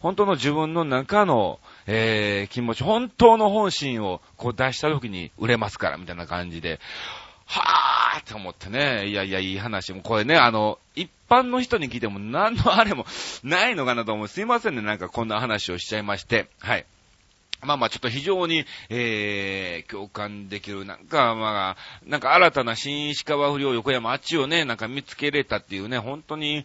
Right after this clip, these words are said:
えー、そんな感じがしたんで、ちょっとお話をさせていただきました。さあ、ということで、今回もですね、たくさんの、えー、投稿メッセージを、えー、いただいておりますので、えー、ご紹介をさせていただきたいと思います。はい。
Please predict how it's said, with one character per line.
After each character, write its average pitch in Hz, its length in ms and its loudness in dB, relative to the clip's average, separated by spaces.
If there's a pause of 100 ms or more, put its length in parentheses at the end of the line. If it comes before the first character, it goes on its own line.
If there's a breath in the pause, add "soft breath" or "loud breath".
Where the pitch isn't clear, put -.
(240 loud breath)
え 117 160 -2
ー、 113 40 -2
そ - 120 -6
ん 131 40 -8
な 131 100 -4
感 139 180 -2
じ 120 80 -6
が 110 100 0
し 101 60 -6
た 107 140 -4
ん - 20 -12
で、 85 80 -16
ち - 40 -20
ょ - 40 -20
っ - 40 -20
と 95 100 -4
お 95 40 -4
話 98 380 -4
を 98 120 0
さ 98 160 -8
せ 95 120 -10
て 90 380 -6
い 95 80 -8
た 104 160 -4
だ 104 160 -4
き 107 180 -10
ま 127 160 0
し - 80 -4
た。 117 140 6 (260 loud breath)
さ 262 140 6
あ、 254 60 6
と 240 160 -6
い 247 80 2
う - 40 -4
こ 220 140 -4
と 202 100 2
で、 175 80 0
今 240 320 2
回 202 200 0
も 135 120 -6
で 107 140 -6
す 107 60 -14
ね、 104 100 -10
た 156 180 -4
く - 100 -20
さ 214 280 4
ん 190 80 -6
の、 131 260 6
え 110 460 0
ー、 - 20 -14
投 123 160 0
稿 123 180 0
メ 131 160 -4
ッ - 40 0
セ 131 160 -2
ー - 20 2
ジ 104 140 -2
を、 92 100 0 (220 loud breath)
え 104 300 0
ー、 - 20 -2
い 113 80 -6
た 123 100 -6
だ 123 80 2
い 120 80 0
て 110 260 -2
お 113 140 -2
り 135 160 -2
ま 127 240 -2
す 151 160 -14
の 143 100 -2
で、 120 200 2 (180 loud breath)
え 98 200 -4
ー、 92 40 -10
ご 95 140 -6
紹 98 220 -4
介 95 200 -6
を 92 140 -6
さ 101 120 -10
せ 92 200 -10
て 98 400 -4
い 92 80 -10
た 92 100 -10
だ 98 160 -6
き - 140 -20
た 120 260 -2
い 120 80 -4
と 127 160 -2
思 120 240 -2
い 110 140 -4
ま 127 340 2
す。 - 160 -20
は 127 220 6
い。 104 80 0